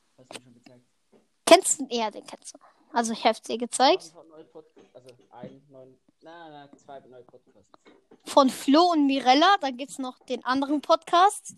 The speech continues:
Speaker 2: den haben wir schon manchmal erwähnt. Der heißt der eigentlich ganz gute Podcast. Den höre ich nicht mehr so oft. Irgendwie uploaden sie nicht so viel. Hab ich das Gefühl.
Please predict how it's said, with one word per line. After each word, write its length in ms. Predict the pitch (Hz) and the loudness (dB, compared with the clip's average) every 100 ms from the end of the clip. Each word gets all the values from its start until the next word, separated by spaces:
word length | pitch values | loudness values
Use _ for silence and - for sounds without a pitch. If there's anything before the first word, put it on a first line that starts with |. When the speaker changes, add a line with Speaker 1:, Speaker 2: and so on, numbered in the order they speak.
| 247 | -10
Speaker 2:
den 120 | 240 | -6
haben 120 | 240 | -8
wir 40 | |
schon 200 | 240 247 | -8 -12
manchmal 380 | 240 233 - 220 | -10 -12 -8 -6
erwähnt. 480 | 220 220 285 370 370 _ _ _ _ | -6 -6 -6 -6 -8 _ _ _ _
Der 200 | 233 214 | -12 -10
heißt 720 | 220 226 240 254 311 381 - _ _ _ - - | -6 -4 -2 -2 -2 -6 -12 _ _ _ -6 -2
der 240 | 240 240 - | 0 0 4
eigentlich 540 | 392 392 330 330 - | 4 4 -2 -4 -6
ganz 360 | 294 330 - - | -8 -8 -10 -10
gute 280 | 277 294 | -8 -8
Podcast. 720 | 277 - 285 - 269 330 - - _ _ _ _ _ _ _ _ | -6 -2 -2 -2 -2 -2 -6 -20 _ _ _ _ _ _ _ _
Den 140 | 269 247 | -8 -4
höre 100 | 262 | -4
ich 80 | 285 | -6
nicht 160 | 339 | -6
mehr 100 | 330 | -8
so 140 | 285 - | -6 -2
oft. 360 | 285 - - | -2 -2 -10
Irgendwie 520 | - 269 - 269 262 - _ _ _ _ _ | -8 -8 -6 -8 -8 -12 _ _ _ _ _
uploaden 680 | 277 - 277 285 302 285 269 | -8 -6 -4 -2 -2 0 -2
sie 180 | 269 277 | -2 -2
nicht 420 | 269 - - - | -4 -6 -16 -20
so 200 | - 269 | -14 -10
viel. 240 | - 320 440 _ _ _ _ _ _ _ _ _ _ _ | -6 -4 -6 _ _ _ _ _ _ _ _ _ _ _
Hab 140 | 262 | -4
ich 60 | 269 | -4
das 160 | 269 | -4
Gefühl. 280 | - - 330 | -6 0 2